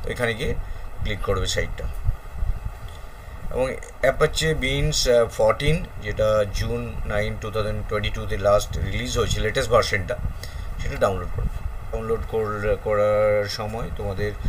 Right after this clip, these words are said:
অনেক কটা option থাকবে। তো installer, uh, NetBeans fourteen, Windows সিক্সটি ফোর,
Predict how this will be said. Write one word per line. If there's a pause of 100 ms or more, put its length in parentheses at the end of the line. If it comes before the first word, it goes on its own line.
(280)
অনেক
কটা
option
থাকবে। (680)
তো
installer,
uh,
NetBeans
fourteen,
Windows
সিক্সটি
ফোর,